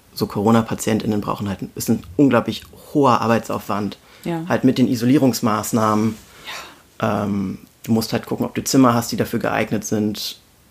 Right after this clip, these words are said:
Speaker 1: Ähm, und
Speaker 2: Wie sieht so, so eine, ähm, Isolierungsmaßnahme aus? Kannst du das mal erklären?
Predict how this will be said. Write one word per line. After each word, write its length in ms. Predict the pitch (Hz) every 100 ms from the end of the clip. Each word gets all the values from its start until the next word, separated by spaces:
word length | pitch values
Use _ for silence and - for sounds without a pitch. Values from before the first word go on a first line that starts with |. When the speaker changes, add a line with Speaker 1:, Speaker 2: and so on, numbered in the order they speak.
| _ _ _ _ _ _ _ _ -
Speaker 1:
Ähm, 540 | 98 98 98 95 95 - _ _ - - - - - - - _ _ -
und 500 | 110 104 104 101 101 - - - - - - _ _ _
Speaker 2:
Wie 200 | 185 196
sieht 260 | 185 208 185
so, 200 | 190 196
so 380 | 180 190 190 190
eine, 260 | 190 180 180
ähm, 240 | 180 180
Isolierungsmaßnahme 1080 | 180 175 175 175 180 180 165 160 165 156 151
aus? 200 | 160 - -
Kannst 160 | 190
du 40 | 180
das 120 | 165
mal 180 | 175 160
erklären? 500 | 160 - 175 226